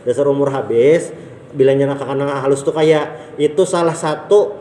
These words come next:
bantuan syafaat kayaknya di akhirat, di antara syafaat-syafaat yang tersedia.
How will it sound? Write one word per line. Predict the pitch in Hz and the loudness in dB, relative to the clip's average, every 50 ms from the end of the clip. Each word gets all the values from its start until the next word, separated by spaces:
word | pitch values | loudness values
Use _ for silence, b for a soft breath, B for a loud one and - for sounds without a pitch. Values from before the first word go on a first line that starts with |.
| - - - | -16 -12 -2
bantuan | 139 151 156 160 165 160 170 170 170 160 | 2 2 2 2 2 0 0 0 0 0
syafaat | 165 165 147 - 165 156 180 175 - | -4 -4 -4 -4 -4 -6 -6 -8 -6
kayaknya | - 160 160 165 170 | -6 -4 -2 -2 2
di | 156 156 | 4 4
akhirat, | 151 139 - 139 143 156 - - - - - - 131 | 4 4 2 -2 -4 -4 -4 -8 -16 -18 -12 -2 0
di | 156 | 0
antara | 139 131 131 139 147 160 165 | 0 2 0 0 0 0 0
syafaat-syafaat | 156 165 156 139 - 151 147 165 - - 160 143 - 151 131 147 156 - | 0 -2 -4 -4 -4 -4 -6 -6 -4 -6 -6 -6 -4 -6 -6 -6 -4 -4
yang | 151 147 143 | -4 -4 -4
tersedia. | 139 143 135 - 143 127 127 131 143 131 | -4 -4 -2 -2 -4 -2 0 0 0 0